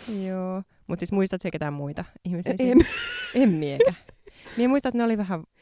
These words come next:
Speaker 1: vanhempia.
Speaker 2: Hei, yksi oli semmonen, mikä kiinnitti huomioon, semmonen niinku tosi kaunis nainen oli semmonen, jolla oli semmoista, joka oli just ehkä vähän niitä vanhempia, olisiko ollut
Speaker 1: Mm.
Speaker 2: neljä-
Speaker 1: Se on niinku blondi?
Speaker 2: Joo,
Speaker 1: Joo.
Speaker 2: semmonen. Niin se jäi vaan niinku kasvoiltaan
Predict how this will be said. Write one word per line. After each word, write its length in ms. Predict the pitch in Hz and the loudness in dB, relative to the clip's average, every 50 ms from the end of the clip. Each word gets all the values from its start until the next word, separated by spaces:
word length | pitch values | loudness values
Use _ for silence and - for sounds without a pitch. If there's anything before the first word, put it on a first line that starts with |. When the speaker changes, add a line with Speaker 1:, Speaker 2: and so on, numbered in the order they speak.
| 147 143 | -12 -10
Speaker 1:
vanhempia. 340 | 143 147 165 185 202 339 | -8 -6 -4 -2 2 4
Speaker 2:
Hei, 180 | 339 320 240 359 | 4 6 6 6
yksi 180 | 381 - - 370 | 4 4 4 4
oli 120 | 339 277 | 4 6
semmonen, 340 | - 262 247 247 247 240 233 | 6 6 4 6 6 6 4
mikä 180 | 233 226 226 | 4 2 2
kiinnitti 360 | 208 - 214 208 214 - - 214 | 0 0 0 0 0 2 2 2
huomioon, 320 | 214 202 196 190 185 170 | 4 4 4 2 2 0
semmonen 360 | - - 214 208 202 208 208 214 | -2 -2 -2 0 2 2 2 0
niinku 180 | 214 208 208 - _ - | 0 0 0 -2 _ -2
tosi 220 | - 226 - 226 | -2 0 0 0
kaunis 600 | - - 254 240 202 170 165 170 202 - - - - | -2 0 2 4 4 4 4 0 -2 -4 -8 -16 -14
nainen 540 | 269 185 185 185 175 170 170 170 170 - - | -8 -6 -4 -2 -2 -2 -2 -2 -2 -2 -2
oli 220 | 175 175 170 180 | 0 0 0 0
semmonen, 640 | 185 190 180 175 175 170 175 170 170 170 165 - - - 160 - | -2 -2 -2 -2 -2 0 0 0 -2 -2 -4 -6 -8 -8 -6 -4
jolla 160 | 175 170 170 | -2 -2 -2
oli 100 | 175 190 | -2 -2
semmoista, 320 | 190 190 185 - - - _ _ _ _ _ _ _ _ _ _ _ _ _ _ _ _ _ _ _ _ - - | -2 -2 -4 -6 -8 -16 _ _ _ _ _ _ _ _ _ _ _ _ _ _ _ _ _ _ _ _ 0 0
joka 200 | 202 - 190 190 | 2 4 6 6
oli 100 | 214 247 | 6 6
just 140 | 247 - 202 | 6 4 2
ehkä 180 | 185 - 190 | -4 -2 -4
vähän 200 | 175 185 185 165 | -4 -2 -4 -4
niitä 200 | 135 156 - 170 | -4 -4 -4 -4
vanhempia, 500 | 175 165 151 190 185 202 185 190 190 185 | -4 -2 -4 -4 -4 -4 -4 -2 -2 -2
olisiko 200 | - - - 185 | -2 -4 -6 -6
ollut 160 | 180 - - | -6 -6 -6
Speaker 1:
Mm. 60 | 180 208 | -4 -4
Speaker 2:
neljä- 340 | 208 214 220 226 233 247 285 269 _ _ _ _ _ _ _ _ | -4 -2 -4 -4 -4 -4 -6 -8 _ _ _ _ _ _ _ _
Speaker 1:
Se 80 | - 185 | -6 -2
on 20 | |
niinku 160 | 180 - 170 165 | -2 -2 -2 -2
blondi? 380 | 156 151 151 151 151 160 180 - - - | -2 -2 -2 -2 -4 -4 -6 -6 2 4
Speaker 2:
Joo, 260 | 226 202 190 180 196 175 | 6 6 6 6 4 2
Speaker 1:
Joo. 220 | 175 170 175 185 - - - - | -2 -4 -4 -6 -10 -12 -18 -12
Speaker 2:
semmonen. 340 | - 196 190 196 208 233 - - _ _ _ _ _ _ - | -10 -8 -8 -6 -8 -8 -10 -12 _ _ _ _ _ _ -12
Niin 80 | 214 208 | -10 -2
se 100 | - 247 | 0 2
jäi 160 | 233 220 208 | 2 2 2
vaan 160 | 196 196 196 | 0 0 0
niinku 140 | 190 202 - - | -2 -4 -2 -2
kasvoiltaan 760 | 220 214 - - - - - - 277 - - - - - 220 | 0 0 0 -2 -4 -4 -4 -4 -4 -4 -10 -12 -6 -4 0